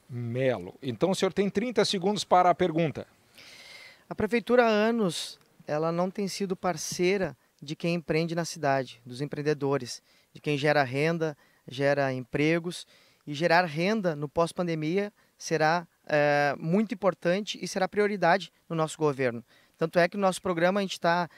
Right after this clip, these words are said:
Speaker 2: é, propondo a Escola do Empreendedorismo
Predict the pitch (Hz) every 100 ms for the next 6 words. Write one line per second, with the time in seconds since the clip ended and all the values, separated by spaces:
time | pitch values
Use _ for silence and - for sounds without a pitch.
0 | - - 156 151 147 151 165 - 170 190
1 | 196 180 - 202 196 190 190 180 175 170
2 | 160 151 151 196 196 220